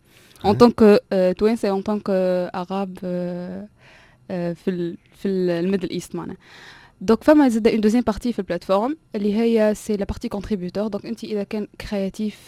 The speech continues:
Speaker 2: آه، والا دي-، ديسيناتور ولا ديزاينر ولا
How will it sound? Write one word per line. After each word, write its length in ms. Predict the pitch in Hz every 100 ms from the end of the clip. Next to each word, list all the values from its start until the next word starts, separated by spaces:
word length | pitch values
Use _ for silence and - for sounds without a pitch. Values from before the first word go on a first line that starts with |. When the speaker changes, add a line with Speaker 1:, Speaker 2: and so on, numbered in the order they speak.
| 190
Speaker 2:
آه، 140 | 185
والا 360 | 180 - 190 185
دي-، 300 | 185 202 190
ديسيناتور 680 | 170 190 202 190 185 170
ولا 260 | 175 185 185
ديزاينر 720 | 175 180 180 180 190 190 180
ولا 500 | 180 185 185 180